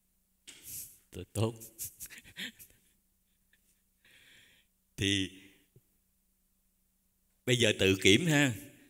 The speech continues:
Tuy là quý vị nói là quý vị giá trị cái giác ngộ giải thoát, nhưng mà để thầy kể các,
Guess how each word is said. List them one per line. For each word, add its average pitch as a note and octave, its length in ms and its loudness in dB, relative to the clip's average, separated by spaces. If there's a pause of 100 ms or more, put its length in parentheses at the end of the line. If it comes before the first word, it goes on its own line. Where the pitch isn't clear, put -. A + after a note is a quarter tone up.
(580)
Tuy C#3+ 200 10
là A#2+ 100 6
quý B2+ 180 4
vị G#2+ 200 4
nói D3+ 300 4
là G2+ 440 0
quý A2+ 200 0
vị F#2 460 0 (880)
giá D#3+ 220 2
trị F2+ 340 -2
cái C3+ 160 -4
giác C#3+ 200 -2
ngộ E2+ 200 -2
giải F2+ 180 -2
thoát, C3+ 260 -2 (2750)
nhưng B2 200 2
mà A2 80 2
để F#2+ 180 2
thầy G2 200 -2
kể F#2 400 0
các, C#3 200 -2